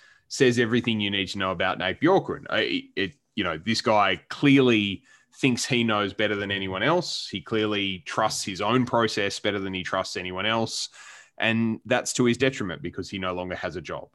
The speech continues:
So it, I was really, really disappointed with that as, you know, someone who has led people in my professional life.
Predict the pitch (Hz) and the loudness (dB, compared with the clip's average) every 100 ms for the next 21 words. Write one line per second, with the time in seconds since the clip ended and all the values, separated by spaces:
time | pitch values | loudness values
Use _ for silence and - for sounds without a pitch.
0 | _ - - 98 98 98 - - - _ | _ -8 0 2 2 -2 -6 -16 -20 _
1 | _ 101 120 - _ _ - 107 110 107 | _ 0 0 -2 _ _ 0 2 2 0
2 | 92 - - - _ _ _ _ _ - | -2 -6 -6 -10 _ _ _ _ _ -10
3 | 107 117 123 120 110 101 101 101 92 90 | -6 -6 0 2 4 2 0 0 -2 -4
4 | - 82 92 92 87 80 - _ _ - | -8 -8 -6 -4 -4 -6 -10 _ _ -8
5 | 98 82 90 85 - - 87 90 87 80 | -6 -4 -2 -2 -4 -6 -4 -4 -6 -8
6 | - - 95 90 82 80 _ - 117 101 | -10 -10 -8 -6 -6 -8 _ -4 -2 -2
7 | 92 92 101 92 90 87 - 92 82 92 | -4 -6 -6 -6 -8 -12 -10 -10 -6 -6
8 | 82 - 98 101 87 87 85 85 82 - | -6 -6 -4 -4 -6 -8 -6 -6 -6 -12
9 | - 131 143 107 82 76 87 - - | -6 -4 -2 -4 -4 -2 -4 -4 -14